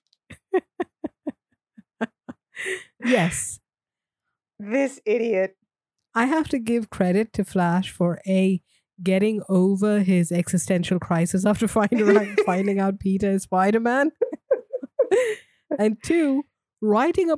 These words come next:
Speaker 2: book and publishing it that fast.
Speaker 1: I'll tell you this, he's no Neville Longbottom. That's for sure. <laughs>
Speaker 2: No, Neville Longbottom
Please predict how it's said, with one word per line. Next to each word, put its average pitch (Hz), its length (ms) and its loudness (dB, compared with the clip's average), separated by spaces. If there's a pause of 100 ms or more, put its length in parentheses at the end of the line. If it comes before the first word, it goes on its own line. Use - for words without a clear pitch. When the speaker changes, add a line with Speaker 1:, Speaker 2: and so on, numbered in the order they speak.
(140)
Speaker 2:
book 214 400 0
and 202 260 -2
publishing 330 560 0
it 175 180 -4 (120)
that 165 280 0
fast. - 480 -4
Speaker 1:
I'll 233 160 2
tell 254 240 -4
you 247 160 0
this, 220 280 -4
he's 233 280 -2
no 247 300 -2
Neville 240 480 -2
Longbottom. 214 840 -2 (420)
That's 240 220 0
for 220 180 -4
sure. 196 640 -2
<laughs> - 80 -2 (2000)
Speaker 2:
No, 339 200 2
Neville 311 440 0
Longbottom 202 720 0